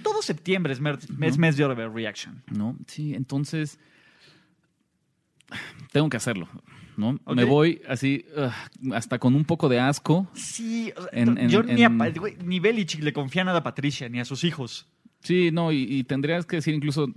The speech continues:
Speaker 2: un principio tendría que decir, "No le puedes, no le puedes a Matt Patricia, no importa cómo esté la línea, no importa que diga la gente". Pero al mismo, yo creo que, te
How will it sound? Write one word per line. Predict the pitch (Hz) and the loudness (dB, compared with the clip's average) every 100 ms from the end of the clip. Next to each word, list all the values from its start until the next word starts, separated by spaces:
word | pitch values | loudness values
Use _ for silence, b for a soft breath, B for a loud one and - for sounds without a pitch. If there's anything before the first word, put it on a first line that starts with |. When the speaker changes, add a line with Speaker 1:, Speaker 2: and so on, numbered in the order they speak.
| 113 - - | -12 -14 -4
Speaker 2:
un | 156 | 0
principio | 165 170 156 170 | 2 2 2 0
tendría | 147 139 | -2 -2
que | |
decir, | 143 | 0
"No | 131 143 | 2 2
le | |
puedes, | 131 131 127 | 2 0 0
no | 123 | -2
le | 131 | -2
puedes | 120 113 | -4 -2
a | 104 | -2
Matt | 110 | 0
Patricia, | 110 98 104 98 | -2 -2 -2 2
no | 113 | 2
importa | 123 127 123 | 2 0 -2
cómo | 110 117 113 | -2 0 -2
esté | - | -2
la | 110 | -2
línea, | 101 107 | -2 0
no | 117 | 2
importa | 113 120 120 | 2 -2 -4
que | |
diga | 113 110 | -4 -4
la | 101 | -4
gente". | 101 107 - b b b b b | -6 -8 -12 b b b b b
Pero | - 135 | 2 2
al | |
mismo, | 131 165 185 180 - B B | 4 2 2 -2 -8 B B
yo | 180 | 2
creo | 254 | 4
que, | 202 | 0
te | - | -8